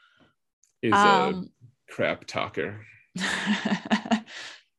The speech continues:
Speaker 2: Do you want the most annoying character specifically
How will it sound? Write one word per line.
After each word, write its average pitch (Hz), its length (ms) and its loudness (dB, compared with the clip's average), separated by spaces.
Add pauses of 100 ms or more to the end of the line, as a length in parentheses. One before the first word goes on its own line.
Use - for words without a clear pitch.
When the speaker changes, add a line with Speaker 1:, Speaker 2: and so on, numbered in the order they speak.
(200)
Speaker 2:
Do 226 100 0
you 220 180 8
want 208 220 8
the 185 80 -4
most 208 400 2
annoying 180 680 0 (120)
character 170 840 2 (380)
specifically 185 960 0